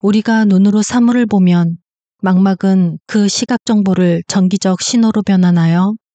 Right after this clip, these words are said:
시신경을 통해 뇌의 시각야, 즉 대뇌 겉질 가운데서 시각과 직접 관계가 있는 부분으로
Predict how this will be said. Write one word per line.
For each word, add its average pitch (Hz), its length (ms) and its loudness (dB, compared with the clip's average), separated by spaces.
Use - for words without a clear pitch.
시신경을 240 640 0
통해 185 580 0
뇌의 202 380 2
시각야, 196 640 -4
즉 190 220 -2
대뇌 208 300 2
겉질 226 380 -2
가운데서 190 720 0
시각과 190 680 -2
직접 - 460 -4
관계가 202 420 0
있는 196 260 2
부분으로 185 640 0